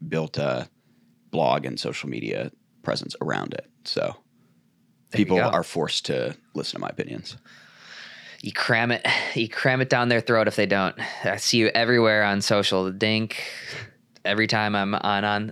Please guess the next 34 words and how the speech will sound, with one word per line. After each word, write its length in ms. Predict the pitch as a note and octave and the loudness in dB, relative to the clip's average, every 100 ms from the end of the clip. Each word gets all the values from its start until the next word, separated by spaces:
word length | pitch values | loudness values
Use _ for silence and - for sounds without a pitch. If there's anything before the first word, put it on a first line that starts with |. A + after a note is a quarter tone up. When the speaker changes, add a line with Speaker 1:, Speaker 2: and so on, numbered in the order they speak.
| - | -4
Speaker 2:
on 160 | A#2 B2 | 0 2
the, 200 | A#2+ A2 - - A#2 | 2 0 -4 -6 -2
on 140 | A#2+ | 0
the 60 | A2 | 0
gram, 520 | A2 A2 A2 G2+ G2+ - _ - - _ | 2 2 2 0 -4 -10 _ -20 -20 _
something 360 | - - A2 G2+ | -4 0 2 2
or 120 | F2+ | 2
another 280 | F2+ F2+ F2+ | 2 2 0
is 120 | F2+ | 0
coming 240 | - G2 F2+ | 0 0 0
up 100 | E2 | 2
Speaker 1:
Part 180 | C3 E3 | 2 4
Speaker 2:
for 40 | |
Speaker 1:
of 60 | F#3+ | 4
it 40 | |
Speaker 2:
you. 40 | D#3+ | 2
Speaker 1:
is, 120 | A#2 | 4
like, 300 | G2 F2+ - | 2 2 0
I 60 | F#2+ | 0
wanna 340 | F2+ F#2+ F#2+ | 2 2 2
separate 400 | E2+ E2+ E2 E2+ | 2 0 0 0
myself 400 | B1+ E2 D2 D2+ | 0 -2 0 0
from 400 | - - E2 E2 | -2 -4 -2 -2
the 60 | D#2+ | -2
brand, 480 | C#2+ C#2+ C#2+ A2+ - _ _ _ - | -2 -2 0 -2 -6 _ _ _ -6
but 100 | - | -2
then 140 | E2+ | -2
with, 100 | D#2+ | -2
like, 120 | D2+ D2 | -6 -6
a 40 | |
podcast 500 | - C#2+ - B1 - | -2 -2 -2 -4 -4
like 140 | C2 - | -6 -4
this, 220 | C2 - | -4 -2
I 280 | A1 A1+ | -4 -4